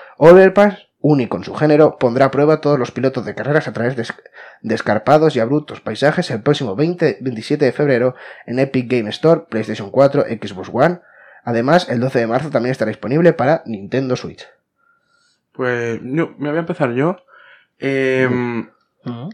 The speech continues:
Speaker 2: por lo, em, el juego, em, es un juego bastante famoso y me ha gustado.
Speaker 1: Hay bastante hype, podríamos decir.
Speaker 2: Sí.
Speaker 1: Hombre, para el mundo de,
Speaker 2: ¿De los
Speaker 1: de, de
Speaker 2: coches?
Speaker 1: los coches, es como un juego bastante único, he de decir, porque yo no soy un gran fan, pero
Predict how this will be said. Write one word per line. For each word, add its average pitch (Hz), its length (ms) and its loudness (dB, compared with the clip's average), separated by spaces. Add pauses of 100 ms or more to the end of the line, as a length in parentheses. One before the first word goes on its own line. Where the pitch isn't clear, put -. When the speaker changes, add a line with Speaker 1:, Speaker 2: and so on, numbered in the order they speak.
(400)
Speaker 2:
por 143 180 2
lo, 139 280 0
em, 139 640 -4
el 135 160 0
juego, 208 560 0 (1160)
em, 113 440 2
es 117 100 0
un 120 80 0
juego 131 180 6
bastante 131 280 4
famoso 127 480 0
y 127 260 -4
me 123 180 2
ha - 20 8
gustado. 156 800 8 (200)
Speaker 1:
Hay 170 140 6
bastante 185 320 6
hype, 151 220 4
podríamos 139 340 -2
decir. 151 380 -6
Speaker 2:
Sí. - 220 -6 (240)
Speaker 1:
Hombre, 143 140 4
para 127 160 4
el 120 80 -2
mundo 165 300 2
de, 180 420 6 (240)
Speaker 2:
¿De 135 140 6
los 139 120 8
Speaker 1:
de, 151 60 6
de 139 60 8
Speaker 2:
coches? 160 160 6
Speaker 1:
los 202 120 4
coches, 185 360 2
es 190 80 -4
como 262 160 4
un 180 60 2
juego 214 200 6
bastante 185 460 2
único, 120 320 -4
he - 20 -2
de 170 180 2
decir, 143 320 0
porque 123 280 -4
yo 147 100 0
no 185 100 2
soy 196 220 4
un 151 140 0
gran 131 280 2
fan, 208 320 0
pero 123 320 0